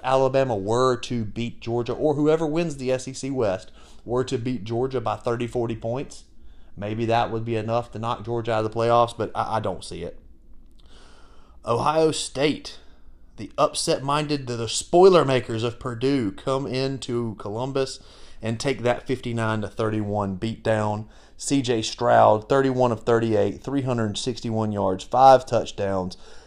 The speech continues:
Folks, he's making a charge for that Heisman. Uh, I talked about a couple weeks ago about how, uh, coming up this week,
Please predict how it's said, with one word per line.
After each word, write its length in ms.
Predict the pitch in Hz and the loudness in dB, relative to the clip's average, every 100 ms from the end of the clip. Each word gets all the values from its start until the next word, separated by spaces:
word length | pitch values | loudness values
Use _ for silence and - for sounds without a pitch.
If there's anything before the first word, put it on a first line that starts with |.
| - | -20
Folks, 340 | - 117 120 - | 0 2 2 0
he's 120 | 113 | -2
making 240 | 117 117 | -2 0
a 60 | 113 | -2
charge 340 | - 120 120 | 4 4 4
for 80 | - | 2
that 160 | 113 104 | 0 4
Heisman. 580 | 110 110 98 85 87 - | 4 4 0 -8 -10 -10
Uh, 220 | 92 98 | -4 -4
I 80 | 101 | 2
talked 220 | 117 107 | 2 4
about 100 | 110 | 2
a 60 | |
couple 200 | 117 110 | 0 0
weeks 240 | 110 113 110 | 0 -2 -2
ago 220 | 117 117 | 2 4
about 300 | 104 104 101 | 6 4 4
how, 300 | 107 101 - - - - | 2 2 0 -10 -16 -6
uh, 140 | 92 | -4
coming 260 | 90 120 117 | -2 0 0
up 140 | 113 | 2
this 260 | 113 147 147 | 6 6 6
week, 360 | 127 123 - | 2 0 -2